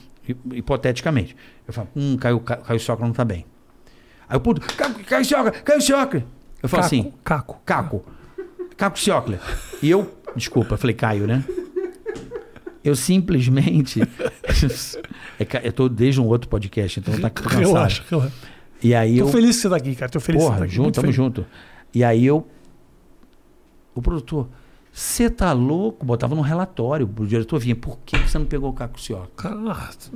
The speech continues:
Speaker 2: eu entendo você.
Speaker 1: Aí eu falo, "Porque ele tava mal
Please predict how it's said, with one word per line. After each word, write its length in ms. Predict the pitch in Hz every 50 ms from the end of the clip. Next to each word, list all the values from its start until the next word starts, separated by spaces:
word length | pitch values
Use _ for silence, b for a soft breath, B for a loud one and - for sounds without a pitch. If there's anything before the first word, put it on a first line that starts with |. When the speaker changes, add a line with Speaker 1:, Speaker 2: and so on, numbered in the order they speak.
| 226 226 240
Speaker 2:
eu 200 | 254 277 285 277
entendo 340 | 247 180 - 156 139 127 127
você. 400 | 123 131 120 - - - 113 - b b b
Speaker 1:
Aí 80 | 123 143
eu 80 | 147
falo, 400 | 139 151 139 127 113 104 90 - b b b b b - -
"Porque 520 | - 117 - - - 131 120 117 113 117 - - - _ - -
ele 140 | 117 113 107
tava 280 | - 104 101 104 104
mal 480 | 98 101 101 110 113 107 95 82 78